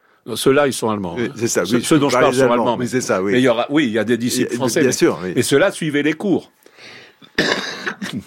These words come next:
Speaker 1: Et ils ont été fascinés par Schmitt. Et je peux le comprendre, hein, parce que ça devait être un prof, euh, génial. Mais on voit,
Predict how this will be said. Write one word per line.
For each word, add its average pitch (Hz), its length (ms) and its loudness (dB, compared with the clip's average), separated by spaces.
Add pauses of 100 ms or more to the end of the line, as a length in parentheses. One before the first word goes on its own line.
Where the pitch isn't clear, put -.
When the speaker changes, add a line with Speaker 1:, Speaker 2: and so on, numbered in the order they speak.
(960)
Speaker 1:
Et 123 100 2
ils 117 160 4
ont 117 60 2
été 113 140 0
fascinés 156 520 -4
par - 160 -12
Schmitt. - 340 -14 (160)
Et 131 80 -4
je 117 80 -8
peux 135 80 2
le 107 60 0
comprendre, 110 500 -4
hein, 113 80 -6
parce 101 180 -14
que 104 60 -14
ça 98 140 -10
devait 95 140 -6
être 110 140 -8
un 98 60 -6
prof, 117 380 -10
euh, 92 80 -10 (960)
génial. 123 540 -2 (2000)
Mais 101 340 0
on 101 120 -6
voit, 143 460 2